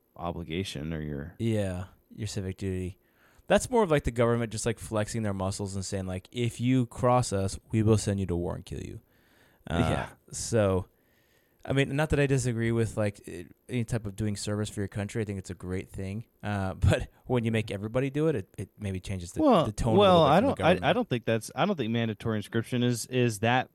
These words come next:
Speaker 1: bad of an idea. I think, <laughs> I think a lot of people in the U S would, would, uh,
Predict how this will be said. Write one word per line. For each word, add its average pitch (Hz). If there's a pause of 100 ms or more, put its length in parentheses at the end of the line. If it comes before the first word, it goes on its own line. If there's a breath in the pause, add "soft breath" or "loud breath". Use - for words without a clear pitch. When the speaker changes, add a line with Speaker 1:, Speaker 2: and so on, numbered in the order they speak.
Speaker 1:
bad 110
of 131
an 95
idea. 82
I 123
think, 160 (100)
<laughs> -
I 123
think 170
a 160
lot 160
of 208
people 117
in 110
the 107
U 107
S 101
would, 101
would, 104
uh, 98